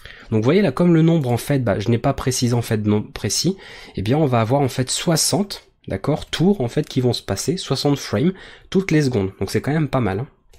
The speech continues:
Alors comment on travaille quand même avec du, du texte ici ? On va le faire sur du texte. Parce que c'est pour ça aussi que j'avais mis ça, je voulais vous l'afficher directement sur du texte. Alors on a quoi ? On a,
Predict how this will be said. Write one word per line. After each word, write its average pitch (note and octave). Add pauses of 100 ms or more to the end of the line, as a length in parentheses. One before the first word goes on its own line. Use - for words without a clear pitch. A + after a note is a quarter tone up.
(480)
Alors C3
comment F#3+
on C3+
travaille C3+
quand A2
même G2+
avec F#2+
du, F#2+
du -
texte -
ici ? - (500)
On G#2
va A#2
le A#2
faire F#3+
sur -
du A#2+
texte. - (300)
Parce -
que G#2
c'est -
pour A#2+
ça D#3
aussi C#3+
que B2+
j'avais A2
mis G2+
ça, E3+
je F3+
voulais A2+
vous G#2+
l'afficher G#2+
directement B2
sur B2
du G#2
texte. - (640)
Alors G#2
on C#3+
a C3+
quoi ? - (120)
On A#2
a, A#2+